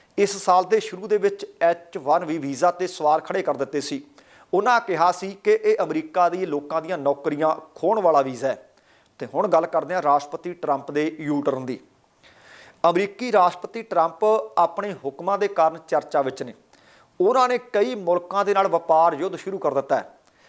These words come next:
ਹੁਣ ਪਰ ਉਹਨਾਂ ਨੇ ਕੈਨੇਡਾ ਤੇ ਮੈਕਸੀਕੋ ਨੂੰ ਕੁਝ ਮੁੜ ਤੋਂ ਰਾਹਤ ਦੇਣ ਦਾ ਐਲਾਨ ਕਰ ਦਿੱਤਾ ਹੈ।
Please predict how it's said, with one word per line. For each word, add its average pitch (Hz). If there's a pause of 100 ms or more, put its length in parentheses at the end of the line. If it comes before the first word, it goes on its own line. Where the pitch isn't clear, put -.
(220)
ਹੁਣ 208
ਪਰ 202
ਉਹਨਾਂ 208
ਨੇ 220
ਕੈਨੇਡਾ 190
ਤੇ 196
ਮੈਕਸੀਕੋ 165
ਨੂੰ 185
ਕੁਝ 190
ਮੁੜ 147
ਤੋਂ 180
ਰਾਹਤ 151
ਦੇਣ 143
ਦਾ 160
ਐਲਾਨ 135
ਕਰ 127
ਦਿੱਤਾ 131
ਹੈ। -